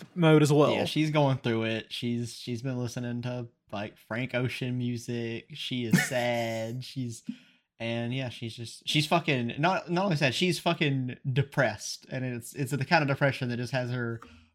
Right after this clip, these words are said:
Speaker 2: her head's just, like, fucking on the table, just listening to this voicemail over and over. It's, once again, depressing imagery.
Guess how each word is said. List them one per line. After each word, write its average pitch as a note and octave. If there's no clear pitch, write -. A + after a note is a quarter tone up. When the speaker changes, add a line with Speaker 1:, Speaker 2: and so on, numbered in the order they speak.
Speaker 2:
her C#3
head's C3
just, C3+
like, B2
fucking C3
on C3
the C3+
table, A#2+
just A#2
listening C3+
to B2
this A#2+
voicemail A#2+
over A#2
and A2
over. G#2+
It's, -
once D3
again, G#2
depressing C3
imagery. A2+